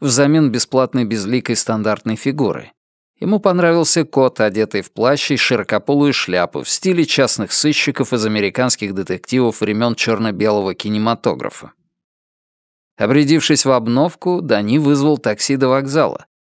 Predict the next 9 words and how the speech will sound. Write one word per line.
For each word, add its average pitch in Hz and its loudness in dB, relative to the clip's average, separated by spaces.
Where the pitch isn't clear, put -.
На 85 -4
выбор 165 2
были 147 2
предложены 127 0
колесница 123 -2
Гелиоса 131 0
и 156 2
летающий 127 2
верблюд. 82 -6